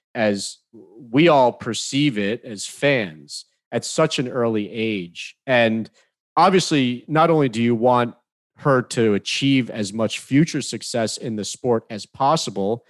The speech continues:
and that probably entails taking as much time off as is necessary, but you wanna see the person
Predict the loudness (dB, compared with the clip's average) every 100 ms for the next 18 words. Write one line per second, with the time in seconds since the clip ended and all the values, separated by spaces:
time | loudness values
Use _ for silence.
0 | _ _ -4 2 2 2 0 2 2 2
1 | 0 0 -2 -4 -2 0 0 -2 -6 -4
2 | -4 -4 -2 -4 -4 -4 -2 0 0 -2
3 | -4 -6 -6 -4 -2 -2 -6 -4 0 -2
4 | -4 _ _ _ _ _ 2 4 6 6
5 | 4 2 0 -2 -4 2 2 2 -4 -12